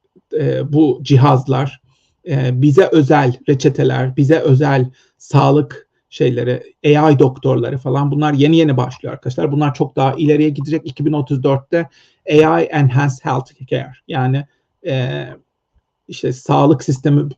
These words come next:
tamamen yapay zekanın etrafında şekillenecek. Sanal, e, asistanlarımız, doktorlarımız olacak. Holistik sağlık önem kazanacak.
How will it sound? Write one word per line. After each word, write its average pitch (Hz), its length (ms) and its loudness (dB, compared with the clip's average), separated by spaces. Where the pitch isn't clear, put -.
tamamen 160 380 4
yapay 147 400 2
zekanın 131 380 0
etrafında 135 540 -4
şekillenecek. 147 800 0
Sanal, 160 600 2
e, 139 400 -2
asistanlarımız, 139 840 0
doktorlarımız 135 680 2
olacak. 147 540 -2
Holistik 151 680 2
sağlık 151 720 0
önem 147 320 2
kazanacak. 151 600 0